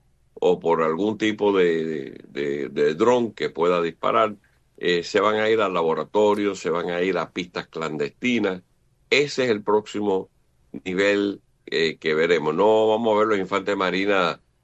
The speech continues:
entrando, haciendo una cabeza de playa, pero sí posiblemente estemos ya a punto de ver este otro nivel, eh, de, de ataque, nódulos de comando de, del cartel de los soles,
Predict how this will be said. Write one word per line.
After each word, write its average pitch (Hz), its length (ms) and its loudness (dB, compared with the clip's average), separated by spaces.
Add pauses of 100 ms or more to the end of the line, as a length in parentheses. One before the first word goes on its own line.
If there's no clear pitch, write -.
(140)
entrando, 92 680 0
haciendo 92 300 -2
una 85 140 0
cabeza 87 400 -2
de 92 100 2
playa, 85 420 -2 (420)
pero 95 200 0
sí 117 180 -4
posiblemente 104 680 -2
estemos 95 380 -2
ya 95 340 0 (240)
a - 140 -4
punto 95 400 0
de 90 60 4
ver 92 340 0
este 101 360 -2
otro 98 340 0
nivel, 95 480 0 (500)
eh, 82 680 -2
de, 92 360 0
de 95 120 0
ataque, 87 720 -2 (420)
nódulos 113 680 2
de 95 80 -8
comando 95 580 0
de, 85 300 0
del 78 180 -8
cartel 87 400 -4
de 78 80 -10
los 78 160 -8
soles, 107 540 2